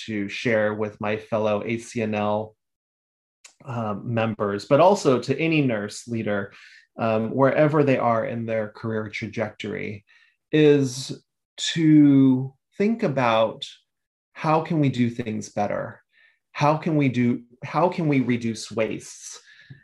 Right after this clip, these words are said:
How can we increase value in the system for not only our patients, but for our colleagues and for the health, the health system or our clinical agency itself,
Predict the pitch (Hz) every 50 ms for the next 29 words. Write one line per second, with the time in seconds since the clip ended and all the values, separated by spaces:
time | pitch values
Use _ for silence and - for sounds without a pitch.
0 | _ _ _ - 165 165 175 196 196 196 196 - 185 160 156 147 - 127 127 120
1 | - - - 135 127 120 - 110 101 90 92 117 110 113 113 113 117 113 101 104
2 | 98 90 92 92 117 - _ _ _ _ _ _ _ - 143 131 131 120 113 113
3 | - - 131 120 - - - 113 98 95 95 101 107 _ _ - - - 147 139
4 | 135 135 139 156 180 202 208 202 190 170 139 123 120 - - 127 113 113 110 -
5 | - 87 90 98 127 - - - - - - - 131 - - - _ _ - -
6 | 135 131 120 123 120 117 113 110 110 - - - 135 127 135 147 165 185 196 196
7 | - - - - _ _ - - - - - _ _ _ _ _ - 143 139 135
8 | 135 131 120 127 151 - - - 151 139 135 135 131 131 117 117 - - - 131
9 | 123 120 120 131 127 127 - - 135 127 - - 127 117 117 113 113 113 113 110
10 | - - 139 127 127 120 - 117 - 113 113 107 - 110 104 - - 110 98 85
11 | - - - 104 95 92 - - - -